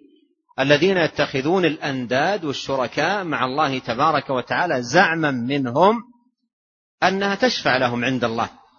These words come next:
لأنه جاء في الآية التي قبلها قال الله سبحانه وتعالى: "أم اتخذوا من دون الله شفعاء"، أي هؤلاء الذين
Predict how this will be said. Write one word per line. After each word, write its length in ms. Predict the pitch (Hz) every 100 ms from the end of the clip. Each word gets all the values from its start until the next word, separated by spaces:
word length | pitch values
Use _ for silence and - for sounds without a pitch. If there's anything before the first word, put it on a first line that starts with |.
| _ _ _ _ _ _ -
لأنه 280 | 120 143
جاء 260 | 139 190 202
في 120 | 185
الآية 300 | 156 170 202 196
التي 360 | 165 147 139
قبلها 600 | 123 147 117 113 110 120 - - _ -
قال 200 | 160 180
الله 360 | 160 165 143 135
سبحانه 560 | - 113 143 135 120
وتعالى: 400 | 113 - 104 143
"أم 280 | 196 214 196
اتخذوا 600 | 185 - 165 151 123 110
من 300 | 110 147 139
دون 280 | 135 175 156
الله 460 | 131 123 165 143
شفعاء"، 600 | 120 185 143 117 127 214 - _ _ _ _ _ _ _ _ _ _ _ _ _ _ _ _ _ -
أي 180 | 127 127
هؤلاء 680 | 139 - 151 139 156 208 156
الذين 560 | 127 123 143 135 127